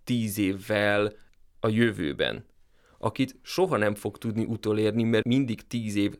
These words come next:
távolságra lesz, de egy nagyon jó, erős irány, ami fele ő tud haladni. Senkit nem akar utánozni, hanem saját magából akarja mindig a lehető legjobbat kihozni.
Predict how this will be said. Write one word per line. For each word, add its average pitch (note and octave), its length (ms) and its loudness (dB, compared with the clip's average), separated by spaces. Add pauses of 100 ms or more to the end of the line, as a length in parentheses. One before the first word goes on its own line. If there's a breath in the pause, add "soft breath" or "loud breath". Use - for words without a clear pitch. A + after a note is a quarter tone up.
távolságra G2+ 840 0
lesz, G#2+ 480 -2 (420 loud breath)
de A2+ 140 2
egy G#2+ 160 2
nagyon A2+ 420 2
jó, A2 380 2
erős F#2+ 400 0
irány, F#2+ 440 -2
ami G#2+ 280 -2
fele F#2+ 380 -2
ő G#2 160 0
tud G2+ 220 -10
haladni. F#2+ 520 0 (180 loud breath)
Senkit A2+ 400 -2
nem G#2 120 0
akar - 220 -6
utánozni, C#3+ 760 0 (160 loud breath)
hanem A#2+ 200 -2
saját A2+ 400 0
magából G2 420 -2
akarja G2 380 -2
mindig G#2+ 320 -4
a G2 60 2
lehető F#2 400 -4
legjobbat A#1+ 500 -6
kihozni. - 520 -16